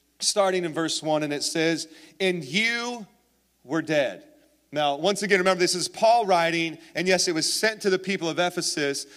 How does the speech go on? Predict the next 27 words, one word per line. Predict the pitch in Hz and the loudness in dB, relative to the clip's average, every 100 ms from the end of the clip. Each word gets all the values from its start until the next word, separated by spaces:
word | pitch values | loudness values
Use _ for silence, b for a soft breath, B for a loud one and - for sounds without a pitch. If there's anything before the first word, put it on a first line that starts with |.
| B - | B 4
but, | 165 156 151 | 4 4 2
but | 165 143 | -2 -2
the | |
belief | 147 175 220 208 | -2 2 2 2
is | 175 | 0
it | 170 | 0
was | 147 | -2
meant | 170 175 | -2 -2
to | 170 | -2
be | 156 | -2
circulated | - 185 180 160 151 143 131 | -2 -2 -2 -4 -4 -6 -6
widely, | 139 170 175 147 143 | -2 0 0 -2 -6
and | 135 | -2
here | 165 | 0
we | 185 160 | 0 0
have | 147 139 | -2 -2
it | 139 - | -2 -6
canonized | - 160 165 143 131 131 127 | -8 -6 -6 -6 -6 -6 -8
in | 151 160 | -10 -10
Scripture, | - 131 120 - 123 | -10 -10 -10 -10 -10
and | 117 | -10
so | - 135 131 | -8 -6 -4
it's | - 160 - | -4 -6 -6
speaking | - 143 135 131 | -4 -6 -6 -12
to | 127 | -8
us | 117 113 - | -8 -8 -10
today. | 120 110 107 | -14 -12 -14